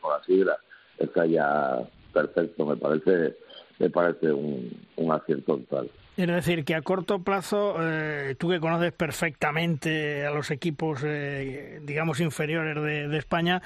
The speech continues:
Speaker 2: eh, puede convertirse en una de esas torres que necesitamos en el centro en sustitución de las dos torres gemelas que teníamos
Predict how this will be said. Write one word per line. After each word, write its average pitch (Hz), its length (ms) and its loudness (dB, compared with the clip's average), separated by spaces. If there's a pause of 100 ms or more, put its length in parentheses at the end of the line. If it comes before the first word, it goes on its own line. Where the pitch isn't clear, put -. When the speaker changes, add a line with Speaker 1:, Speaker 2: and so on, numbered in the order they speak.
(460)
Speaker 2:
eh, 156 240 0
puede 180 300 2
convertirse 180 640 0
en 175 80 2
una 180 200 2
de 185 80 2
esas - 420 -2
torres 190 400 2
que - 120 0
necesitamos 170 640 2
en 170 100 4
el 165 140 2
centro 175 340 2
en 165 80 2
sustitución 170 720 0
de 165 100 2
las 156 240 0
dos 160 220 0
torres 170 300 0
gemelas 170 380 0
que 165 80 -6
teníamos 165 520 0